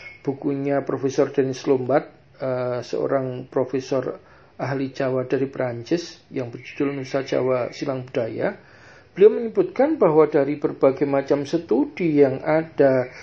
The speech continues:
entah itu dari penelitian tentang arsitekturnya, kebudayaannya, seni suaranya,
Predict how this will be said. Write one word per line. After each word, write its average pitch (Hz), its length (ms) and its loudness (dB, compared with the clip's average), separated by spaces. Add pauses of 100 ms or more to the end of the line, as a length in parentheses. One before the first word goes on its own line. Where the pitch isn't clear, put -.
(340)
entah 147 320 2
itu 156 160 -6
dari 143 240 2
penelitian 143 560 2
tentang 139 400 -2
arsitekturnya, 143 1200 0
kebudayaannya, 139 1500 2
seni 147 560 -2
suaranya, 143 1120 4